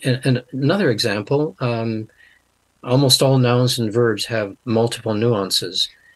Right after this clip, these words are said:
uh, but rarely do those nuances available in one language map, uh, onto those in another. So, for example,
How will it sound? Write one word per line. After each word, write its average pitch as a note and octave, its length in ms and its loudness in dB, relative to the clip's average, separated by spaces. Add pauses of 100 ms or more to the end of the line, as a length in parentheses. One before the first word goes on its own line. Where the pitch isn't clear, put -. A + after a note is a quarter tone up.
(220)
uh, G#2 140 -4
but G2 200 -2
rarely A#2 360 2
do G#2+ 200 -2
those G#2 260 -2
nuances A2 500 0
available G#2 500 0
in G2 100 -4
one A#2 200 2
language G2 640 -6 (240)
map, A#2 440 0 (380)
uh, G#2+ 360 -6
onto A2 400 -2
those G#2 360 0
in A2 100 0
another. G#2+ 440 0 (560)
So, G#2 480 -4
for - 360 -2
example, G#2+ 720 0